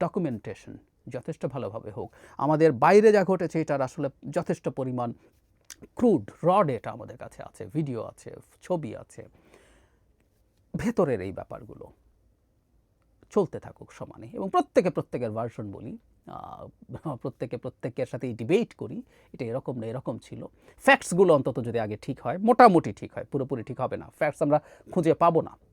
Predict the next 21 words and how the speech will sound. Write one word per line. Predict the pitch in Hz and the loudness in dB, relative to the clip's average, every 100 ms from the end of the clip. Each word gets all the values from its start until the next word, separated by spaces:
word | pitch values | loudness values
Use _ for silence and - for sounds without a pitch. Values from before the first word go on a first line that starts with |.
| - | -4
অনেক | 180 196 | 0 0
ক্ষেত্রেই | - - - | -2 -10 -12
পাবো | - - - | -12 -18 -18
না, | - | -10
কারণ | 120 127 | -6 -4
এগুলো | 127 123 | -4 -2
ডকুমেন্ট | 165 - 143 98 - | -2 -2 -6 -6 -12
নেই, | 87 104 | -16 -4
প্রমাণ | 185 147 98 - | -2 -2 -4 -10
নেই, | - - - - | -18 -20 -20 -18
কিন্তু | - 117 | -10 -8
ফ্যাক্টসগুলো | - 254 - 180 185 165 | 4 4 4 -4 0 0
যদি | 156 143 | 0 -2
মোটামুটি | 139 131 | -4 -6
ঠিক | 127 143 147 | -10 -10 -8
করতে | 120 113 | -8 -4
পারি, | 117 240 - _ _ _ _ - | -2 -2 -6 _ _ _ _ -6
ট্রুথ | 247 240 - - | -2 -2 -4 -8
খুঁজে | 151 123 | -6 -4
বের | 107 104 | -6 -8
করার | - 101 | -8 -8